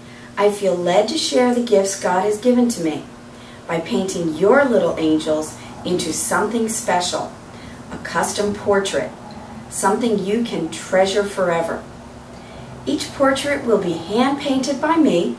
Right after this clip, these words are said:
from photos that you send me, so be sure to send me your best images. Your child will be painted on a, an eleven-by-fourteen canvas with a starry sky,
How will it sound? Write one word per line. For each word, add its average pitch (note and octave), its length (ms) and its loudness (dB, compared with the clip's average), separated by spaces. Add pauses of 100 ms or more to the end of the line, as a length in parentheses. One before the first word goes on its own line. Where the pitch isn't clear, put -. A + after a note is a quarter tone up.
(540)
from A#3 240 2
photos F#3+ 480 6
that F#3+ 240 0
you A#3 80 -2
send C#4 420 0
me, E3 240 -4 (460)
so F#3+ 200 0
be F#3+ 100 2
sure B3+ 400 6
to A3+ 80 2
send F#3+ 340 2
me F#3 160 0
your E3 160 2
best E3+ 500 -2
images. F#3+ 680 0 (540)
Your G3 180 4
child A3 420 4
will G#3 100 6
be F#3 140 -2
painted A#3 560 0 (100)
on E3 280 -2
a, D3 300 0 (100)
an E3 160 2
eleven-by-fourteen G#3+ 1600 2
canvas - 680 -2 (300)
with F#3 180 0
a E3+ 40 4
starry F3+ 800 4
sky, F3+ 640 0